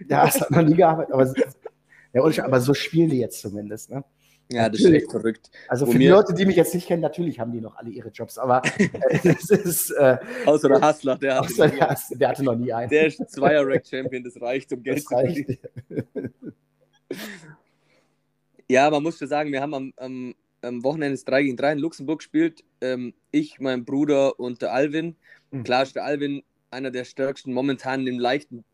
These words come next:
Speaker 2: Formtief, aber dafür ist mein Bruder in Form hoch, der ist nur noch knallt.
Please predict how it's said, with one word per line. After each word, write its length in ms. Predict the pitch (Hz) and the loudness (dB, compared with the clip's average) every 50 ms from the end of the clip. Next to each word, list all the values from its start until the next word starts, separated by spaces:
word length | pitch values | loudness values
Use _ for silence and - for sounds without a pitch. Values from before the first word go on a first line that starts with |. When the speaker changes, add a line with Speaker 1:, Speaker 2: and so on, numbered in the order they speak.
| _ | _
Speaker 2:
Formtief, 560 | _ - 131 127 143 135 - - 143 131 - 117 | _ -4 -4 -4 -4 -4 -6 -8 -8 -8 -6 -6
aber 140 | 113 120 | -6 -6
dafür 200 | 127 120 - 135 | -6 -4 -2 -4
ist 100 | 127 - | -4 -4
mein 140 | 127 120 113 | -6 -8 -6
Bruder 300 | 110 127 139 139 135 123 | -4 -2 0 2 2 2
in 160 | 120 120 120 - _ _ | 0 -2 -6 -10 _ _
Form 360 | _ - - 127 127 131 120 | _ -6 -4 -4 -4 -2 -2
hoch, 200 | 123 135 151 - | -2 -2 -2 -2
der 100 | - 123 | -4 -6
ist 80 | 120 - | -6 -4
nur 120 | 135 139 | -4 -4
noch 120 | 147 139 117 | -4 -4 -4
knallt. 340 | - 135 131 135 143 143 | -4 -4 -2 0 -2 -2